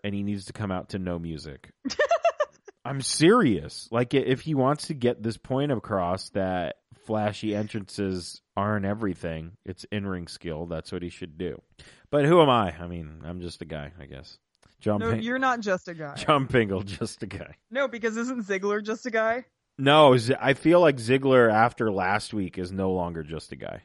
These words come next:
Speaker 2: What was, what did he do last week?
Speaker 1: He made fun of The Undertaker. <laughs>
Speaker 2: Oh, yeah. <laughs> I remember now.
Speaker 1: Um,
Speaker 2: Do you think he'll ever actually do C M Punk?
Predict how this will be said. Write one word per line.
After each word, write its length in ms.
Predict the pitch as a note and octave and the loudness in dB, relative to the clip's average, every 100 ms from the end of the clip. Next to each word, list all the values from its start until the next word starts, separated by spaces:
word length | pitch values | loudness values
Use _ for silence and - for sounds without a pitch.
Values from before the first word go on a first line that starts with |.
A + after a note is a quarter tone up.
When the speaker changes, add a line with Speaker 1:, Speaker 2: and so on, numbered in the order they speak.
| _ | _
Speaker 2:
What 180 | G#3 A#3+ | 0 2
was, 160 | C#4 C4 | 2 0
what 140 | C4 | -2
did 80 | C#4+ | -2
he 100 | D#4 | -8
do 200 | C4+ C4+ | -8 -6
last 340 | G3 F#3+ - | -6 -6 -8
week? 320 | E3+ D3+ - _ _ _ | -16 -16 -20 _ _ _
Speaker 1:
He 220 | G#2 A2 | -10 -4
made 220 | G#2+ G#2+ | 0 0
fun 220 | G2+ G2+ | 0 -2
of 60 | F#2+ | -2
The 120 | F2 | -4
Undertaker. 640 | E2 D2+ - - - C3 - | -6 -8 -12 -12 -12 -14 -14
<laughs> 60 | _ _ _ | _ _ _
Speaker 2:
Oh, 100 | A#3 | 0
yeah. 340 | A#3+ A3+ G#3+ D#4 | 2 2 0 -2
<laughs> 40 | E4+ | 0
I 640 | F#4+ - A4+ A4+ E4+ F4 F4 D4+ | 0 0 0 -2 0 0 -4 -8
remember 320 | C#4 C4 B3+ | -10 -12 -12
now. 360 | B3 B3 A#3+ - _ | -14 -14 -14 -16 _
Speaker 1:
Um, 680 | - D2+ D#2+ D#2+ D#2+ D#2 G#1+ - _ _ | -4 -2 -2 -2 -6 -10 -14 -20 _ _
Speaker 2:
Do 120 | C4+ | -2
you 80 | D#4+ | -2
think 240 | - D4+ D4 | -2 -6 -2
he'll 160 | D#4 | -2
ever 280 | G#3+ A3 A3+ | 0 -2 -2
actually 340 | F#3+ F#3+ G#3+ | -2 -4 -8
do 180 | G3 F3+ | -8 -10
C 160 | F3 F3 | -12 -14
M 140 | E3+ | -14
Punk? 320 | E3+ D#3 F3 | -14 -18 -20